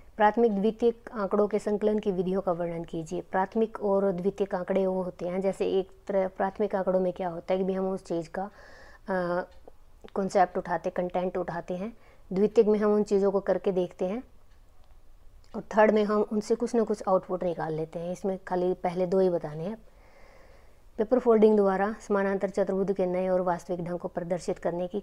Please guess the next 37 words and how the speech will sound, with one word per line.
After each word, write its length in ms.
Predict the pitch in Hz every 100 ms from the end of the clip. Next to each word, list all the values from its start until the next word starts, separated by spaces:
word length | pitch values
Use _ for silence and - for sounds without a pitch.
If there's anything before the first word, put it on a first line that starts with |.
| -
प्रक्रिया 340 | - 170 170 165
लिखी 300 | 165 156 170
है। 60 |
पेपर 300 | 160 190 -
फोल्ड 300 | 196 196 196
करके 320 | 196 185 180 180
आपने 300 | 165 170 175
चतुर्भुज 380 | 170 180 180
बनाना 340 | 175 165 156 156
है 80 | 175
और 80 |
उसके 180 | 175 -
वास्तविक 440 | 175 175 - 196 180
ढंग 180 | 180 185
को 200 | 202 -
आपको 240 | 180 -
प्रदर्शित 440 | 196 180 208 - 220
करके 280 | - - 165
बताना 360 | 156 151 160
है, 120 | 180
उसकी 160 | 180 185
प्रोसेस 400 | - 190 226 -
लिखिए। 340 | 165 - 160 - - - - - - 202
गणित 260 | 214 240
की 100 | -
शिक्षण 360 | 226 226 254 226
अधिगम 280 | 208 208 202
प्रक्रिया 340 | 196 190 196
में 120 | 196
पाठ्य 220 | - 185 196
पुस्तक 320 | 196 - 190
की 80 | 190
बहुत 240 | 185 196
ज़्यादा 220 | 180 180
भूमिका 380 | 180 180 175 196
होती 260 | 185 175
है, 100 | 190